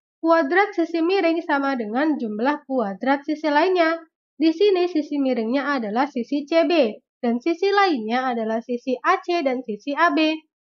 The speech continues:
Maka bisa dituliskan rumusnya adalah C B kuadrat sama dengan A C kuadrat ditambah A B kuadrat. Kita masukkan ya, co-friend, angkanya. Lima kuadrat sama dengan A C kuadrat ditambah tiga kuadrat.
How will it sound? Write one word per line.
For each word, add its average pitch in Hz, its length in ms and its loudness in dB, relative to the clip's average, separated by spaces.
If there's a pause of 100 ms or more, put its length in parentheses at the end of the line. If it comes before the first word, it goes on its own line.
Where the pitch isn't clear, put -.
Maka 277 560 2
bisa 254 240 -4
dituliskan 247 720 -2
rumusnya 302 720 -2
adalah 233 480 2 (360)
C 349 160 2
B 415 240 2
kuadrat 254 560 0
sama 262 320 -4
dengan 247 340 -2
A 262 160 -4
C 254 160 -2
kuadrat 247 640 -2
ditambah 247 540 -2
A 233 240 -4
B 277 180 -2
kuadrat. 320 480 2 (320)
Kita 247 240 -2
masukkan 240 400 0
ya, 392 160 2
co-friend, 254 460 0
angkanya. 254 760 0 (360)
Lima 302 400 4
kuadrat 311 480 2
sama 262 320 -2
dengan 269 320 -2
A 254 160 -2
C 254 240 -6
kuadrat 247 560 -2
ditambah 311 720 0
tiga 247 320 -2
kuadrat. 285 560 2